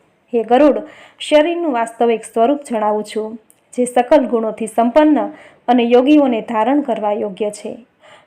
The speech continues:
યોગીઓ શરીરમાં જ પરમેશ્વર છે એવી ધારણા કરી શરીરમાં રહેલા ષટચક્રોનું ચિંતન કરીને બ્રહ્મારંધમાં ચિદાનંદ રૂપનું ધ્યાન જે પ્રકારે કરે છે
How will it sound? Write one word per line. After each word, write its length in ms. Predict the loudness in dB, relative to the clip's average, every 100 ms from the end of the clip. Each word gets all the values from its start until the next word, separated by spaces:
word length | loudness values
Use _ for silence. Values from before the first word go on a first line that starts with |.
| 2
યોગીઓ 480 | 2 4 0 0
શરીરમાં 580 | 0 -2 -2 -2 -2 -2
જ 160 | -2 -4
પરમેશ્વર 520 | -2 0 -2 -6 -4 -4
છે 280 | -6 -10 -6
એવી 180 | -4 -2
ધારણા 400 | -2 -2 -2 -4
કરી 440 | 0 0 0 -6 -14 _ _
શરીરમાં 520 | 0 2 4 2 2
રહેલા 460 | 0 0 -2 -4 -6 -2
ષટચક્રોનું 720 | 0 0 -2 -6 -4 -2 -2 -2
ચિંતન 380 | -6 -4 -4
કરીને 540 | 0 0 2 0 -2 -8 _ _ _ 0
બ્રહ્મારંધમાં 1120 | 4 6 4 2 -2 -4 -4 -4 -6 -14 _
ચિદાનંદ 560 | -2 2 2 2 -2 -4
રૂપનું 400 | -6 -4 0 0
ધ્યાન 300 | 0 -4 -4
જે 140 | -6
પ્રકારે 440 | -6 -6 -2 -2 0
કરે 280 | 0 0 0
છે 360 | 0 -2 -4